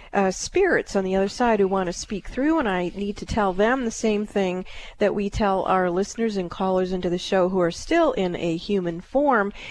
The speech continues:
You guys need to respect the protocol of the show, so don't just jump into my throat. Uh, and thank you for, uh, respecting, uh, the way that I need to work with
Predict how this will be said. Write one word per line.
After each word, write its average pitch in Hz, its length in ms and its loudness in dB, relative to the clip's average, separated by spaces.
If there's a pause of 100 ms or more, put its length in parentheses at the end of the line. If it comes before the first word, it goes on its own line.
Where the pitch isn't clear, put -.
(340)
You 196 120 -2
guys 240 280 2
need 220 180 0
to 190 120 0
respect 175 500 -4
the - 60 -6
protocol 233 640 2
of 190 240 0
the 190 100 0
show, 196 460 2
so 175 220 -4
don't 190 260 0
just - 240 -6
jump 196 260 -2
into 190 220 -2
my 175 260 -2
throat. 165 760 -2 (600)
Uh, 175 360 4
and 175 180 -4
thank 175 240 -2
you 196 80 -2
for, 165 400 0
uh, 151 160 0
respecting, 180 800 -6 (100)
uh, 160 160 -2
the 165 100 0
way 190 180 4
that 185 140 0
I 165 100 0
need 170 220 -4
to 180 120 -4
work 160 420 -2
with 170 320 0